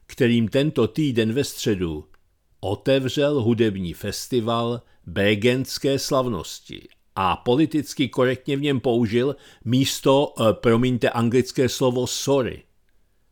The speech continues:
Tento vysokoškolský pedagog a ekonom v letech devatenáct set devadesát sedm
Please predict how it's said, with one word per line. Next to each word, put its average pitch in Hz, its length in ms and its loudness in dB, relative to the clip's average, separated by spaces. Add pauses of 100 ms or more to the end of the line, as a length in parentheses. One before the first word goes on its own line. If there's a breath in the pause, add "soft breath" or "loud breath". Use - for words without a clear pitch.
(720)
Tento 127 340 4
vysokoškolský 135 1040 0
pedagog 113 800 0
a - 120 -6
ekonom 117 560 2
v 117 120 -2
letech 117 340 0
devatenáct 120 680 0
set 147 140 -2
devadesát 127 880 0
sedm 95 560 -2